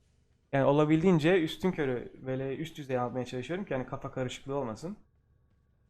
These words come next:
Ya bizim bence en çok merak ettiğimiz, hani şu anki dolar kuru falan da ortada. Hani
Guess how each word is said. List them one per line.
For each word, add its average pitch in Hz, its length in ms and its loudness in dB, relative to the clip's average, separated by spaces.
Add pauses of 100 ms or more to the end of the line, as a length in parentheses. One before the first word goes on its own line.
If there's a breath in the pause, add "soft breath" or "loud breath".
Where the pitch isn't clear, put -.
(140)
Ya 160 100 -6
bizim 233 260 -4
bence 190 600 0 (180)
en 196 140 0
çok 156 200 -4
merak 131 280 -2
ettiğimiz, 139 580 -8 (320)
hani 160 140 0
şu 180 160 0
anki 160 220 0
dolar 151 400 2
kuru 156 160 -2
falan 151 340 -2
da 127 60 0
ortada. 135 500 -6
Hani 127 260 -4